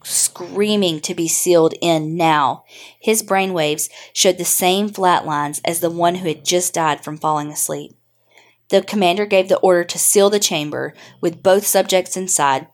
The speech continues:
as well as three researchers. One of the named three immediately drew his gun and shot the commander point blank between the eyes,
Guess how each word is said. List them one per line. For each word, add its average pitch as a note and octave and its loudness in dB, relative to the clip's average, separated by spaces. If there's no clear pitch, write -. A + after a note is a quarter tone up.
as E3 -2
well E3 4
as - -4
three F3 -6
researchers. C#3+ -8
One G#3 4
of G3 0
the F#3 2
named F#3 0
three F3+ -2
immediately F3+ 0
drew E3+ -2
his F3 -4
gun D3 -2
and E3+ 0
shot F#3+ 4
the G#3+ 0
commander D#3 -2
point - 0
blank F3+ 0
between D#3 -4
the C#3+ -4
eyes, C3+ -2